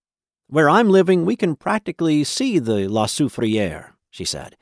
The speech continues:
"So we didn't leave the same night because the older ones who would have experienced the Soufriere eruption in seventy-nine says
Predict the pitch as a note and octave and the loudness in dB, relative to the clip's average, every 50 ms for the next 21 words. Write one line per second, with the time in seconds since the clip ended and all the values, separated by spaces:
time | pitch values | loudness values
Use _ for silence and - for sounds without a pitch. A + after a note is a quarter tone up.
0 | _ _ _ _ _ _ _ _ - - C#3+ C#3 D#3+ F3+ A3 - C3+ C#3 C#3+ C#3+ | _ _ _ _ _ _ _ _ -6 -2 0 2 2 2 2 2 2 2 2 2
1 | C3+ A#2+ G#2+ A2 - - C#3+ C3+ A#2+ A2 A2+ C#3 D#3 D3 C3+ - - B2+ - C3+ | 2 2 0 -2 0 0 0 0 0 0 0 0 0 0 -2 -4 -6 -4 0 0
2 | B2+ A#2 - A#2 G#2+ A#2+ D3+ E3+ E3+ C#3 A#2 G#2+ A2 A2 A2 G#2+ G#2 G2+ - - | 0 0 0 0 2 2 2 4 4 4 2 2 2 0 0 0 -2 -4 -4 -2
3 | A#2 A2 G#2 G2+ G2 G#2 G#2 G2+ F2+ F#2 E2+ - - - - A3+ A#3 F#3+ C#3 G#2 | -2 -2 -2 -2 -2 0 0 0 0 -2 -6 -8 -12 -10 -6 0 0 2 2 2
4 | F#2+ F#2 E2+ - - - G2+ F#2+ F2 E2 - _ - - C3+ A2 - - G#2 G#2 | 0 -2 -4 -8 -12 -10 -8 -8 -8 -8 -10 _ -8 -6 -6 -6 -4 -6 -4 -2
5 | G#2 G#2 G2+ G2+ - - G#2+ G2 A2+ B2+ - - - - A2 G#2+ G#2 G2+ F2+ F#2+ | 0 0 0 0 0 -2 -2 0 0 -2 -2 -4 -6 -4 -2 -2 -2 -2 -2 -4
6 | F#2 - - C3 A2 G#2 G2+ G2+ A#2+ C#3 C3 A2 G2+ G2+ G2+ F#2 - - A#2+ A#2 | -4 -2 -2 0 0 0 0 2 2 2 2 2 2 0 0 -2 -2 0 2 2
7 | G#2+ F#2+ | 0 -2